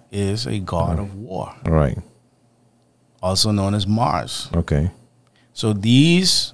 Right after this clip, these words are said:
Speaker 1: mission Aries,
Speaker 2: Mm.
Speaker 1: they were on a mission
Speaker 2: Mission.
Speaker 1: for
Speaker 2: Oh.
Speaker 1: Aries.
Speaker 2: Okay.
Speaker 1: They were on a mission for a god of war.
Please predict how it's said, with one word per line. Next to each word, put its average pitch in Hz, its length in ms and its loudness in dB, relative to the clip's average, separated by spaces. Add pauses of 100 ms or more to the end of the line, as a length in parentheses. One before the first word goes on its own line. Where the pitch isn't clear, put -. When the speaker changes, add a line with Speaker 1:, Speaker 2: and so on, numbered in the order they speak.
Speaker 1:
mission 120 680 0
Aries, 110 720 2
Speaker 2:
Mm. 87 100 -12
Speaker 1:
they 110 80 -6
were 110 200 -6
on 117 180 4
a 107 60 2
mission 101 420 4
Speaker 2:
Mission. 87 260 4
Speaker 1:
for 117 300 0
Speaker 2:
Oh. - 40 -2
Speaker 1:
Aries. 117 600 -4
Speaker 2:
Okay. 85 280 4
Speaker 1:
They 73 40 4
were 80 80 2
on 120 120 -2
a 107 60 -4
mission 117 460 0
for 117 240 -4
a 104 80 -4
god 101 400 0
of 90 140 -2
war. 95 340 -10